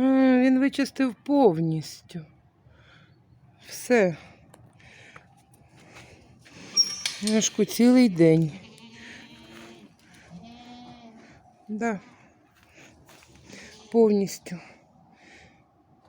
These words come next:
Всю підстилку, всі ясла, все на світі вичистив.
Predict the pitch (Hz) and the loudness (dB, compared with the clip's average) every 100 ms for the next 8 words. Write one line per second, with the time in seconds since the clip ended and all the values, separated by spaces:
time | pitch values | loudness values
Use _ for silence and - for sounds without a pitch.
0 | - _ _ _ _ _ _ _ - 214 | -20 _ _ _ _ _ _ _ -12 -12
1 | 185 196 - - 247 254 - 214 185 - | -8 -10 -12 -4 -2 -2 -4 -6 -6 -12
2 | _ - - - - _ _ - - 190 | _ -20 -20 -20 -20 _ _ -12 -8 0
3 | 214 247 226 - 214 185 - - _ _ | 2 2 0 -6 -8 -8 -14 -20 _ _
4 | _ _ _ _ - 226 208 208 - 180 | _ _ _ _ -8 -4 -2 -4 -6 -8
5 | 175 185 175 180 - 180 - 220 180 | -4 -2 0 -2 -4 -8 -10 -14 -14